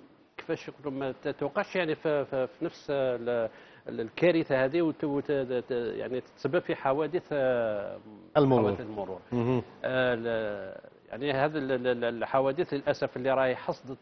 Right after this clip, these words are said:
Speaker 1: الكثير من الأرواح.
Speaker 2: صحيح.
Speaker 1: وكاين حتى ناس، ظا-، أنا ذكرنا في البيان، كاين حتى ناس اللي أصيبوا بإعاقات.
Speaker 2: صحيح.
Speaker 1: إعاقات،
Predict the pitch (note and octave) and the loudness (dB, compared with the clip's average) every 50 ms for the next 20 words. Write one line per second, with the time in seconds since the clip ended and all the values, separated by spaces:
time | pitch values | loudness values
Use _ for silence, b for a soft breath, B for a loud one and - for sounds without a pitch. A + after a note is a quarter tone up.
0 | - C3+ G#2+ - - - C#3 C3+ - - F3 E3+ D#3 C#3 C3+ C3 C3+ B2+ B2+ B2 | -16 -20 -18 -10 -6 -6 -6 -4 -4 -2 0 0 0 0 -2 -2 -4 -4 -4 -6
1 | A#2+ - - B2 A#2+ A#2 C3 C#3 B2+ G#2+ - - - - - C3 - - - A2 | -6 -4 -4 -2 -2 0 2 2 2 2 0 -4 -8 0 0 0 0 0 -8 -10
2 | G2 - - - - - - A#2+ A#2 - - - D3+ C#3 B2 - - C#3+ - - | -10 -10 -14 -20 -18 -12 -8 -8 -8 -6 -2 0 0 0 -2 -4 -6 -8 -6 -2
3 | - B2+ B2 B2 D#3 E3 C#3 - - - A#2+ A2+ A#2 A#2 A#2+ B2 B2+ A#2+ - - | 0 0 0 2 2 0 0 0 -2 -14 -6 -2 0 0 0 0 -2 -6 -8 -8
4 | C3+ C3 B2+ A2+ - B2+ B2+ C3+ C#3+ D3+ D3 - - - C3 B2 A2 - - C#3 | -6 -6 -6 -8 -8 -6 -4 -4 -4 -4 -6 -8 -6 -6 -6 -6 -6 -8 -12 -12
5 | - - C#3 B2 B2 C#3 E3 D#3+ - - A#2 A#2+ B2 B2 A#2+ A#2 - - C3 A2+ | -8 -4 -2 -2 -2 -2 -2 -4 -4 -6 -8 -6 -6 -6 -6 -10 -8 -8 -8 -8
6 | B2 A#2 B2 B2+ - B2+ A2 G#2+ A#2 - - G3+ F#3+ C3+ - - - - - - | -8 -10 -10 -6 -4 -4 0 0 0 0 2 0 0 0 -2 -8 -20 -8 0 0
7 | D3+ - - C3 A2+ - - - - - - - - - _ _ _ _ _ _ | 0 0 0 -2 -2 -4 -8 -18 -20 -20 -20 -20 -20 -20 _ _ _ _ _ _
8 | _ _ _ - - - - D#3 D3+ | _ _ _ -10 -8 -4 -2 -4 -4